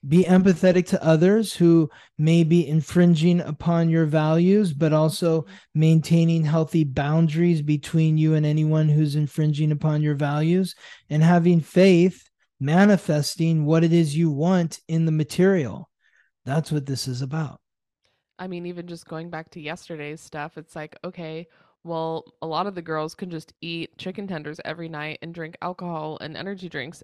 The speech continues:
Speaker 2: and they feel
Speaker 1: Mm-hmm.
Speaker 2: they love doing it. They feel like it's, like, they're kind of their routine. They l-, they kinda enjoy it.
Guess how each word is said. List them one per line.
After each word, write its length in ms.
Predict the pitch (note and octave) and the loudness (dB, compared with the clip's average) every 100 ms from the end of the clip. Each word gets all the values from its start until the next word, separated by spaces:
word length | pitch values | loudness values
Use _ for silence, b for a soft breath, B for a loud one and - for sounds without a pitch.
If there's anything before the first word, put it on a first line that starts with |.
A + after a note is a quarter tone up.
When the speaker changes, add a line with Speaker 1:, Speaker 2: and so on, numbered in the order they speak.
| - | -14
Speaker 2:
and 200 | F3 E3+ | -12 -10
they 260 | E3 F3 | -10 -10
feel 560 | F3+ _ F#3+ E3 E3 E3 | -14 _ -8 -6 -6 -8
Speaker 1:
Mm-hmm. 280 | B2+ A2+ C#3+ - | -8 -8 -10 -8
Speaker 2:
they 100 | F#3+ | -8
love 240 | F#3 A3 C4 | -4 -4 -4
doing 140 | E3+ | -6
it. 60 | A#2+ | -6
They 100 | E3 | -8
feel 160 | - | -8
like 100 | G#3 | -10
it's, 160 | G#3 - | -10 -10
like, 140 | E3 - | -12 -10
they're 100 | E3 | -12
kind 200 | - G3+ | -10 -12
of 80 | F#3 | -10
their 160 | E3+ | -8
routine. 420 | E3+ E3 - B3 | -8 -12 -12 -12
They 100 | F3 | -10
l-, 140 | D#3+ - - | -12 -12 -14
they 140 | D#3+ | -14
kinda 260 | - E3+ - | -12 -14 -14
enjoy 420 | D#3+ D#3+ E3+ G#3+ | -16 -10 -8 -8
it. 220 | G2+ - | -10 -14